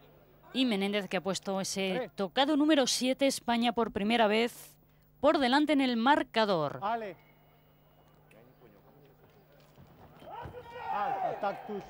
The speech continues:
Speaker 2: set partout.
Speaker 1: Ahora ha conseguido tocar Tionkin. Empate a siete.
Speaker 2: Ataque, contraataque.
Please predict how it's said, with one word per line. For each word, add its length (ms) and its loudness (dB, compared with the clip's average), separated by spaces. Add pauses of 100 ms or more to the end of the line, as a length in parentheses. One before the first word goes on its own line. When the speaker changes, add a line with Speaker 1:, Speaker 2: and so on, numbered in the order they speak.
Speaker 2:
set 220 -6
partout. 380 -10 (460)
Speaker 1:
Ahora 220 -4
ha 40 -10
conseguido 500 -8
tocar 800 -4
Tionkin. 720 -2 (440)
Empate 680 -4
a 100 -6
siete. 540 -4 (2250)
Speaker 2:
Ataque, 240 -16
contraataque. 560 -12